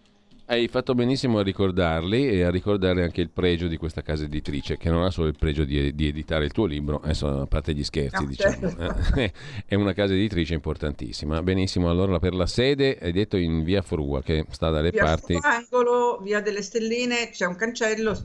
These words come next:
Speaker 2: si citofona, si è chiuso il cancello e c'è questa bellissima libreria dove spessissimo in questo periodo si trovano anche gli editori proprio, che sono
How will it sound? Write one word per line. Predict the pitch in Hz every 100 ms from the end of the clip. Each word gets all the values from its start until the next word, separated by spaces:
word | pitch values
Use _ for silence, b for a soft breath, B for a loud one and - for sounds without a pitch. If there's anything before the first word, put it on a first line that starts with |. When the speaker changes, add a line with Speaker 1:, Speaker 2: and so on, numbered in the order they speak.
| -
Speaker 2:
si | - 180
citofona, | 220 - 180 185 160
si | 156
è | 175
chiuso | 170 165
il |
cancello | 170 214 208 175 185
e | 202
c'è | 190
questa | 185 190 180
bellissima | 180 196 226 220 196
libreria | 170 165 196 190 160 156 180 - B B B _
dove | 190 190
spessissimo | - - 220 254 247 247
in | 214
questo | 196 190 202
periodo | 220 214 226 226
si | 220
trovano | - 190 190 190
anche | 185 196 208
gli | 185
editori | 185 196 233 214 170
proprio, | 165 170 165 165 160
che | 165
sono | 185 175 180 175